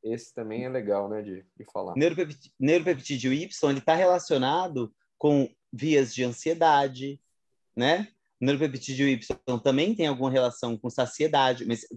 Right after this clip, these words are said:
Speaker 2: cada vez mais ele tá sendo estudado aí, gente, com a questão de saciedade, questão de, de, é,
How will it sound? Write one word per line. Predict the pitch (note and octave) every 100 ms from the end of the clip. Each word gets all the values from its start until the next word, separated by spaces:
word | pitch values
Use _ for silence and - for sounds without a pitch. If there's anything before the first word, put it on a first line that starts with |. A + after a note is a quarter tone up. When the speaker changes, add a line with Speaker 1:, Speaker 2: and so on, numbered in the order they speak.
| -
Speaker 2:
cada | D3+ D#3 D3 -
vez | E3+ D#3
mais | E3
ele | E3
tá | D#3
sendo | C#3+ C#3+
estudado | - - A2+ A#2+ D#3 C#3 A2
aí, | C3+ D#3
gente, | A#2 G#2 G#2 - _ _ _ -
com |
a | C3+
questão | D3 C3+ D3+
de | B2+
saciedade, | B2 F3 G#3 - F3+ E3+ B2+ A#2+ A#2+ A#2 A#2
questão | - A#2 - C3+ C3+
de, | B2+ C3+ -
de, | A2 B2+ B2 A#2+ A2 _ _ _ _
é, | A#2+ B2 B2 A2+ A2+ G#2 G2